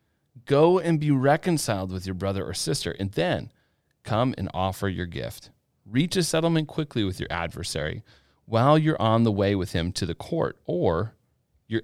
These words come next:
adversary will hand you over to the judge, and the judge to the officer, and you will be thrown into prison. Truly, I tell you,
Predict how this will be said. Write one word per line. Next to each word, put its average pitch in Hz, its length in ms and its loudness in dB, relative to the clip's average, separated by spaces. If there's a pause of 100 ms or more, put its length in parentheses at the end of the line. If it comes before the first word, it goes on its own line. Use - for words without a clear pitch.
adversary 147 640 0
will 117 160 -2
hand 120 420 0
you 135 180 0
over 104 280 0
to 101 140 -8
the 95 100 -6
judge, - 480 -8 (560)
and 98 100 -6
the 80 60 -4
judge 98 360 -4
to 131 100 -6
the 131 100 -2
officer, 101 640 -2 (180)
and 95 140 -6
you 101 80 -4
will 98 80 0
be 92 140 -4
thrown 98 760 -2
into 87 180 -4
prison. 87 460 -6 (880)
Truly, 170 560 -2 (180)
I 127 220 2
tell 50 240 -6
you, - 200 -14